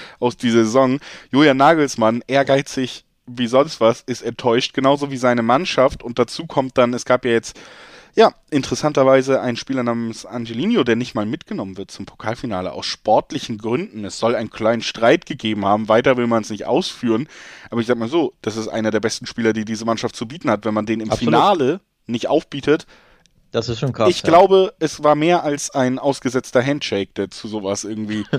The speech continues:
Speaker 2: <laughs>
Speaker 1: sorgt, ne? Also das ist schon krass. Und ja, die Stimmung bei einer Niederlage könnte vollends kippen, kurz vor Saisonende. Bei einem Sieg, wie du gesagt hast, da hat man dann auch alles erreicht, was man erreichen kann. Da braucht man sich auch nicht mehr kaputt laufen gegen super,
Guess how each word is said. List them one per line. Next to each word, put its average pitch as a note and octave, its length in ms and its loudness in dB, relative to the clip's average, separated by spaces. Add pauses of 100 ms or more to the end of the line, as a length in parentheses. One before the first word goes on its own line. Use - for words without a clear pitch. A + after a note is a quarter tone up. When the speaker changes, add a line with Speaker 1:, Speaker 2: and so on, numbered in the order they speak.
Speaker 2:
<laughs> - 180 -14
Speaker 1:
sorgt, A#2+ 440 0
ne? C3+ 220 2 (140)
Also A#2 220 0
das A2+ 180 -4
ist C#3 80 -4
schon D3+ 180 -2
krass. - 380 2
Und A#2+ 300 -4 (760)
ja, A#2+ 200 4
die G2+ 160 -8
Stimmung C#3 340 2
bei B2+ 100 6
einer B2 160 4
Niederlage C#3 520 4
könnte C#3+ 420 2 (180)
vollends C3 520 -2
kippen, F#3 400 -4 (220)
kurz D#3 220 -4
vor D#3+ 120 -4
Saisonende. D#3 580 0 (380)
Bei B2+ 80 6
einem B2+ 160 4
Sieg, B2 320 -6
wie D#3+ 40 -4
du D3+ 120 0
gesagt D#3 340 2
hast, - 260 0 (120)
da C3 160 0
hat - 140 -2
man C#3+ 120 -6
dann D3+ 160 2
auch C#3 100 -8
alles C3+ 240 -4
erreicht, C#3 360 4
was C3 100 0
man C#3 120 0
erreichen D3 360 4
kann. A#2+ 240 2 (340)
Da B2 120 6
braucht C3 180 4
man C3 100 2
sich A#2+ 140 -2
auch C3+ 80 2
nicht D#3+ 140 2
mehr A#2+ 80 0
kaputt B2+ 360 -4
laufen A#2 340 2
gegen A2+ 240 -2
super, B2 500 2